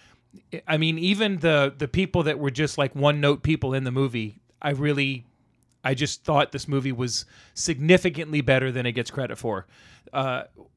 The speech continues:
Jeremy Piven and Dan Aykroyd, I've never seen Dan Aykroyd play a character like that ever. Um, I'm sure that he probably has done some weird stuff that I might not remember,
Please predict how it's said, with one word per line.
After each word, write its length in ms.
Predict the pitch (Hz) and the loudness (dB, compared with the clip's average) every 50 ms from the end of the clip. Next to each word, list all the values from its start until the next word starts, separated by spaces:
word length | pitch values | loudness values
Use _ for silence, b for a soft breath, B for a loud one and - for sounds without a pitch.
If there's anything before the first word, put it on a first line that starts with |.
| - 156 | -20 -10
Jeremy 300 | - 156 151 156 165 170 | -6 -4 -2 -2 -2 -2
Piven 440 | - 165 160 147 139 156 151 156 151 - | 0 2 2 2 0 -2 -4 -4 -6 -8
and 120 | 135 131 | -8 -6
Dan 180 | 131 139 139 139 | -2 -2 0 2
Aykroyd, 460 | 139 139 131 - - 139 131 135 131 - | 2 0 0 0 0 0 0 0 0 -2
I've 160 | 143 135 120 | -6 -4 0
never 240 | 131 156 175 175 170 | 2 2 2 2 0
seen 240 | - - 165 160 143 | -2 -2 -4 -4 -2
Dan 200 | 139 135 139 139 | -2 0 0 0
Aykroyd 340 | 143 139 131 139 139 131 - | 0 -2 -2 -2 -4 -4 -2
play 160 | 139 135 127 | -2 -4 -2
a 40 | 123 | -2
character 300 | - 139 131 123 - 139 | -4 -4 -4 -4 -4 -4
like 180 | 127 123 120 - | -4 -4 -2 -2
that 200 | 135 123 127 - | -2 -2 -2 -2
ever. 360 | - 151 143 120 113 113 - _ _ _ _ _ _ _ _ _ _ _ _ _ _ _ _ - | -2 -2 -2 -2 -4 -10 -10 _ _ _ _ _ _ _ _ _ _ _ _ _ _ _ _ -2
Um, 320 | 147 139 131 127 131 131 - | -2 0 0 -2 -4 -6 -6
I'm 200 | 143 139 135 131 | -4 -4 -4 -4
sure 240 | - - 160 151 147 | -4 -2 0 0 0
that 140 | 143 143 | 0 -2
he 120 | 120 151 160 | -4 -6 -6
probably 460 | - - 156 151 143 143 123 139 135 | -2 0 0 0 0 -2 -2 -2 -2
has 180 | 127 143 139 120 | -2 -2 -2 -2
done 220 | 123 143 139 135 | -2 -2 -2 -4
some 160 | - 143 131 | -6 -8 -6
weird 180 | 131 131 135 123 | -6 -6 -6 -4
stuff 220 | - - 143 - | -4 -4 -4 -2
that 100 | - 131 | -2 -4
I 60 | 127 | -4
might 180 | 123 135 135 131 | -2 -2 -4 -4
not 200 | 131 127 123 110 | -2 -4 -4 -4
remember, 500 | 123 117 120 127 127 123 120 113 110 b | -4 -4 -4 -4 -4 -4 -4 -6 -6 b